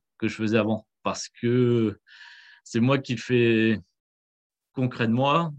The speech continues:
concrètement, c'est moi qui agis. Et peut-être que ça peut de-, donner, euh, des exemples à d'autres personnes. Mais par exemple, dans la formation que, que j'ai faite d'ingénieur en, en environnement industriel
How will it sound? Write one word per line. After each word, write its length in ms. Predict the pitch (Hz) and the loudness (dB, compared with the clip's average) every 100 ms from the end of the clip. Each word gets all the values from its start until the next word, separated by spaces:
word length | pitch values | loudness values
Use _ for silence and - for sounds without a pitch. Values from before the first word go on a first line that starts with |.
| 135 | -8
concrètement, 580 | 127 123 113 117 147 160 | -6 -4 -2 0 -2 -6
c'est 180 | - 110 | -6 -4
moi 220 | 113 120 | -2 -4
qui 180 | - 107 | -4 -4
agis. 340 | 101 120 180 185 _ - - | -2 -4 -8 -10 _ -20 -8
Et 80 | 92 | -6
peut-être 340 | 107 123 123 | -4 -2 -2
que 120 | 113 | -2
ça 140 | 104 90 | -6 -6
peut 180 | 98 | -6
de-, 420 | 95 92 90 90 87 | -6 -4 -4 -6 -8
donner, 420 | 95 101 101 98 | -4 0 0 0
euh, 420 | 95 90 87 85 82 82 _ _ _ _ _ _ - | -2 -4 -6 -8 -10 -14 _ _ _ _ _ _ -10
des 220 | 98 87 | -8 -6
exemples 340 | 95 104 110 95 | -6 -4 -2 -2
à 20 | |
d'autres 180 | 98 - | -2 -4
personnes. 460 | 98 - 117 110 - | -4 0 0 -2 -6
Mais 800 | - 92 95 98 92 92 90 87 _ _ - - - - _ _ - | -8 -4 0 0 0 -2 -4 -6 _ _ -20 -20 -20 -20 _ _ -6
par 100 | 117 | -2
exemple, 180 | 131 131 | 2 4
dans 60 | |
la 100 | 117 | 4
formation 500 | 113 127 131 127 147 | 2 2 0 0 -6
que, 300 | 127 113 107 | -2 -2 0
que 160 | 104 113 | -2 -4
j'ai 160 | 104 104 | -4 -4
faite 240 | 127 107 | -4 -4
d'ingénieur 460 | 101 92 101 110 107 | -2 -2 -2 0 -2
en, 420 | 95 92 87 87 | -2 -6 -6 -8
en 120 | 92 | -4
environnement 460 | 98 98 101 104 107 | -4 0 0 2 2
industriel 640 | 101 104 - 104 113 92 | 0 -4 -4 0 0 0